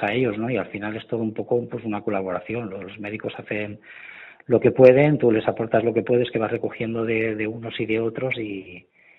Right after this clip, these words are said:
y hasta que vas viendo un poco, pues, eh, que sí que hay, eh, equipos, eh, en el mundo que... que, que sí que se están dedicando a la investigación y que pueden abrirte una puerta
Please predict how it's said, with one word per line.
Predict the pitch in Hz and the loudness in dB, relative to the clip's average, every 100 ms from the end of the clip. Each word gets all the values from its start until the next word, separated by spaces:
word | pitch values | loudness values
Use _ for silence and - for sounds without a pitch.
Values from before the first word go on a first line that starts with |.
| _ _ | _ _
y | - 104 | -8 -6
hasta | - 101 - | -6 -14 -12
que | 95 87 90 95 98 | -10 -10 -10 -12 -12
vas | 92 92 | -8 -8
viendo | 98 95 101 | -10 -14 -12
un | 95 - | -16 -14
poco, | 95 - 101 | -14 -14 -18
pues, | 107 101 - 120 | -16 -16 -12 -12
eh, | 98 95 98 | -12 -14 -16
que | - - | -18 -12
sí | 117 | -12
que | 110 92 | -6 -6
hay, | 95 92 | -4 -4
eh, | 90 101 | -6 -8
equipos, | 107 90 - 104 - | -10 -12 -14 -12 -10
eh, | 95 95 107 | -12 -12 -14
en | 98 | -16
el | 95 | -16
mundo | 98 101 117 135 | -14 -12 -10 -10
que... | 92 90 | -12 -12
que, | 101 95 _ _ - - _ _ _ | -16 -18 _ _ -20 -20 _ _ _
que | - | -14
sí | - - | -12 -12
que | - 110 | -14 -16
se | - | -16
están | - - 98 101 95 | -16 -14 -14 -14 -14
dedicando | 95 95 98 95 98 | -14 -14 -14 -14 -12
a | 92 | -14
la | 95 | -14
investigación | 92 95 - - 92 - 147 165 156 | -16 -18 -16 -12 -10 -6 -4 -2 -2
y | 110 | -6
que | - | -10
pueden | - 90 87 95 | -10 -10 -12 -12
abrirte | 92 92 - 95 | -14 -14 -10 -10
una | 98 98 | -10 -12
puerta | - 95 87 - 95 92 104 | -16 -16 -16 -14 -12 -14 -16